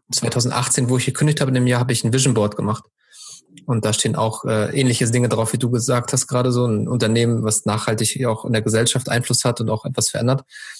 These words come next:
Und, äh, zum Beispiel auch ein Unternehmen zu haben, das zehn Mitarbeiter hat und irgendwie für andere auch da zu sein. Ähm,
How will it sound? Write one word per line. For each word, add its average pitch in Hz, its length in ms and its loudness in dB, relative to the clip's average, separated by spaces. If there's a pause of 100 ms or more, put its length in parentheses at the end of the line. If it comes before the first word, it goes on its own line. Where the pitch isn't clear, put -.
(200)
Und, 117 240 -4
äh, 110 180 0
zum - 140 2
Beispiel 110 200 -2
auch - 140 -2 (320)
ein 120 240 -2
Unternehmen 120 380 2
zu 113 160 2
haben, 113 260 2
das 110 200 2
zehn 127 180 2
Mitarbeiter 110 520 2
hat 110 220 -2
und 104 320 -2
irgendwie 107 300 0
für - 180 -6
andere 117 220 2
auch 104 100 -4
da 113 180 -4
zu - 120 -6
sein. 123 240 -2 (560)
Ähm, 113 420 0